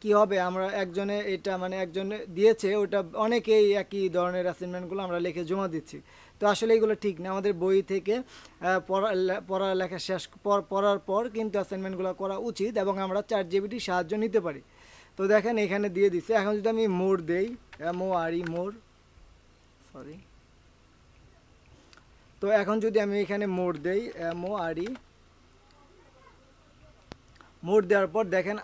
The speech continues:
আমাকে আরও অ্যাসাইনমেন্ট করে দিচ্ছে। তো এইভাবে আমরা খুব সহজেই কিন্তু চ্যাট জিপিটি দিয়ে আমাদের অ্যাসাইনমেন্ট করে, গুলো করে নিতে পারি। আমরা মোর, মানে অনেকগুলো বারবার লেখে আমরা বারবার টপিকের উপর, অনেক ভিন্ন ভিন্ন টপিকের উপর কিন্তু এই অ্যাসাইনমেন্টগুলো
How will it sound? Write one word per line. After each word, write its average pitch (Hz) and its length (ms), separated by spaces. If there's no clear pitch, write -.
আমাকে 185 360
আরও 180 260
অ্যাসাইনমেন্ট 170 460
করে 170 180
দিচ্ছে। 156 280
তো 220 180
এইভাবে 202 420
আমরা 190 200
খুব - 260
সহজেই 180 420
কিন্তু 185 220
চ্যাট 175 300
জিপিটি 175 420
দিয়ে 202 260
আমাদের 175 300
অ্যাসাইনমেন্ট 175 460
করে, 202 220
গুলো 180 280
করে 220 300
নিতে 208 160
পারি। 165 260
আমরা 202 240
মোর, 196 580
মানে 190 260
অনেকগুলো 208 560
বারবার 185 360
লেখে 202 340
আমরা 185 200
বারবার 175 340
টপিকের 202 420
উপর, 185 180
অনেক 180 360
ভিন্ন 190 220
ভিন্ন 196 260
টপিকের 180 440
উপর 175 200
কিন্তু 175 240
এই 180 120
অ্যাসাইনমেন্টগুলো 175 880